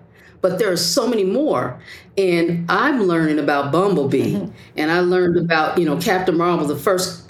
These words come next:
Speaker 1: Captain Marvel was a Black woman, and people didn't realize it. They're like, "What?" And so we're all growing. And we're leading up to October, 'cause part of their, um, October festivities is going to be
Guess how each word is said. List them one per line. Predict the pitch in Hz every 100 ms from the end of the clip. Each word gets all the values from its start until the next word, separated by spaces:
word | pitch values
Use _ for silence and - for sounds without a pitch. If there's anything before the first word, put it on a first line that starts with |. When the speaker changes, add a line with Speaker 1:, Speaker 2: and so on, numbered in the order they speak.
| -
Speaker 1:
Captain | 226 185 185
Marvel | 180 254 202
was | 175
a |
Black | 165 294 269
woman, | 147 123 113 113 - - - 196
and | 190 185
people | 262 220
didn't | 208 240
realize | 320 180 147
it. |
They're | 190
like, | 185 135 127
"What?" | 135 214 294 -
And | 165 165
so | 196
we're | 170 175 233 - - - -
all | 160 185 185 175
growing. | 156 147 170 190 156 139 - - - 175
And | 170
we're | 170
leading | 170 202 220 190 180
up | 180 -
to | - 165
October, | 156 147 - 233 233 160 143 139 - - -
'cause | 165
part | - 208 185 180
of | 160
their, | 165 160 147 147 - 147
um, | 143 135 135 147
October | 147 - 196 185 175 160 160
festivities | 160 - 233 240 165 143
is | 147 139
going | 156 151
to | 156
be | 175 170 160